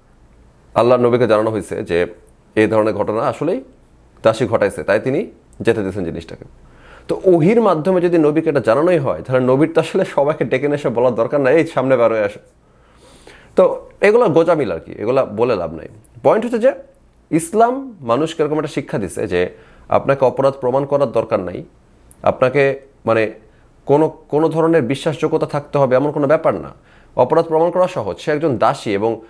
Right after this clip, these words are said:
সে উম্মু ওয়ালাদ, তো তার মানে সে যুদ্ধের মাধ্যমে অর্জিত একজন দাসী, মানে তার ভাইরা, ভাইদেরকে, স্বামীকে হয়তো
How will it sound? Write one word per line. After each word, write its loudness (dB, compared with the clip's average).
সে 0
উম্মু 2
ওয়ালাদ, 0
তো -4
তার 2
মানে 0
সে -2
যুদ্ধের -4
মাধ্যমে 0
অর্জিত -2
একজন 0
দাসী, -2
মানে 4
তার 4
ভাইরা, 2
ভাইদেরকে, 0
স্বামীকে 0
হয়তো 0